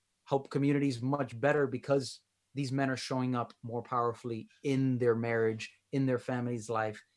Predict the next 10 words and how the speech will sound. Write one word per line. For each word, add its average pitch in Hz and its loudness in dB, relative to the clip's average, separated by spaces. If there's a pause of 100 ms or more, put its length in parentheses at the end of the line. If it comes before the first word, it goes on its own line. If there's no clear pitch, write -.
(220)
in 147 4
their 139 6
community 135 2
be-, 123 -6 (100)
as 131 0
a 131 2
result 120 0
of 110 -4
this 123 -2
work 127 4